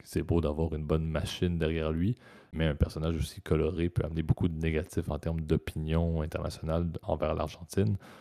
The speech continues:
Donc c'est peut-être ça qui m'inquiète un petit peu. Encore une fois, je ne le connais pas particulièrement. J'ai vraiment suivi, là, à la fois ce que lui publiait comme contenu, mais également les avis très acerbes, là, de ses opposants,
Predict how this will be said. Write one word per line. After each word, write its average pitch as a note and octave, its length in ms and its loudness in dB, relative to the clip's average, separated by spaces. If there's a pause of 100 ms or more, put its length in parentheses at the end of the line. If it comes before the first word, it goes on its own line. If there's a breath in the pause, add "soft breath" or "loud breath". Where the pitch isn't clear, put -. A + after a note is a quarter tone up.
(220 loud breath)
Donc D2+ 160 -6
c'est D#2 80 0
peut-être D#2 200 2
ça F2 80 4
qui - 160 -4
m'inquiète D#2+ 380 2
un D#2 80 2
petit D#2 180 0
peu. D#2+ 160 4
Encore D#2 160 -2
une D#2 60 -2
fois, E2+ 140 4
je D#2 80 2
ne D#2 100 -2
le D#2 80 -2
connais D2+ 240 -2
pas D2+ 160 2
particulièrement. D#2+ 640 0
J'ai D#2+ 120 -2
vraiment D2+ 220 0
suivi, D#2+ 580 2
là, D#2 260 4 (380 loud breath)
à - 120 0
la D2+ 140 2
fois E2 240 8
ce - 80 -2
que - 80 6
lui D#2 400 4 (240)
publiait D#2+ 420 6
comme D#2+ 200 0
contenu, D#2+ 320 2
mais D#2+ 80 4
également D2+ 300 2
les D#2 200 0
avis D#2 240 -4
très D#2 400 0
acerbes, E2 580 2
là, D#2 120 6
de D#2 100 0
ses D#2+ 240 0
opposants, D#2+ 540 4